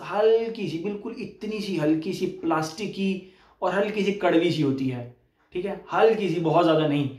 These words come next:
तो वो भी इसके साथ ऐड होती है उस cotton candy के साथ, तो ये dark बनाती है, उसको मज़ीद deep बनाती है, मज़ीद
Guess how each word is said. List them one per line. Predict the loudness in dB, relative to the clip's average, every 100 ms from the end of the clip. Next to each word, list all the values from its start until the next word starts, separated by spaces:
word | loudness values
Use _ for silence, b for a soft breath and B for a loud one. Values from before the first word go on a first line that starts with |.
| B B B
तो | -8
वो | 0 2 4
भी | 6 6 6
इसके | 0 0
साथ | 0 -2 -2 0
ऐड | 2
होती | 0 -2 2
है | 2
उस | 2
cotton | 2 0 0 0
candy | 0 0 0
के | 0
साथ, | -4 -6 B B B -6
तो |
ये | 2 4 4 4
dark | 4 6 6 4 -4 -12 -2
बनाती | 0 0 -2
है, | -2
उसको | -2 -4
मज़ीद | -4 -2 -2 -4 -6 -4
deep | 0 4 4 2
बनाती | 2 2 2 2
है, | 4 4
मज़ीद | 2 0 0 0 0 -2